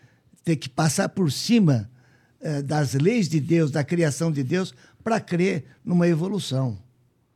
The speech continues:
Nós não conseguimos conciliar. Aí sim, não dá pra, mas não precisa brigar.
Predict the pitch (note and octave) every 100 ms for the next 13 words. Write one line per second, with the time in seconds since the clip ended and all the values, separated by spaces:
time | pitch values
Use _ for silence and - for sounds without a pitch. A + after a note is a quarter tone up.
0 | - D3+ F#3 B3 C4 A#3+ F#3+ C3+ A3+ B3+
1 | D3 F3 E3+ - C#3 C3+ A#2 - - -
2 | D#3 G3+ G#3+ G3 F#3+ D3 G2+ - _ _
3 | _ - F3 F3 C#4 C#4+ C4 G3 F3+ F#3+
4 | B2 - D4+ B3+ D#3 C3+ A2+ G#2